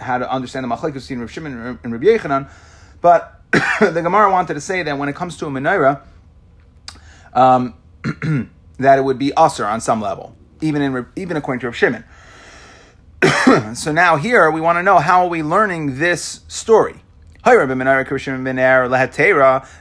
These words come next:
that we now found someone that's gonna mater a menorah like a ner. Idilma, hi, Rabbi Menorah, Leisura, that he taught, this question, where do you put the comma? Hi,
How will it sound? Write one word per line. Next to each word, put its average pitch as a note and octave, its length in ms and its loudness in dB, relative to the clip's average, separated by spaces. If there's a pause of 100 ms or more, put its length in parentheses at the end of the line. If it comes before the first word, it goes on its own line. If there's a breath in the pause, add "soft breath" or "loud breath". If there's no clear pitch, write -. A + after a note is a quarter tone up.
that D3 440 2 (360 soft breath)
we C3 140 0
now E3+ 280 4
found D#3 260 0
someone E3+ 320 0
that's C#3 180 -4
gonna C#3 160 -2
mater C#3+ 600 0
a C3+ 160 -6
menorah A#2+ 600 -2 (100)
like C3+ 380 2
a A#2+ 80 -2
ner. G#2+ 480 -4 (180 soft breath)
Idilma, F#3 680 0 (180 loud breath)
hi, A2 120 -4
Rabbi C3 180 -2
Menorah, F#3+ 540 2
Leisura, B2 800 -6 (720 soft breath)
that D3 520 4
he C3 140 -4
taught, F3 400 2 (100)
this C3 460 -2
question, D#3 320 -2
where E3 100 -2
do D3+ 80 -2
you C#3+ 60 -4
put D3 160 -4
the - 60 -10
comma? C3+ 360 2
Hi, F#3+ 280 2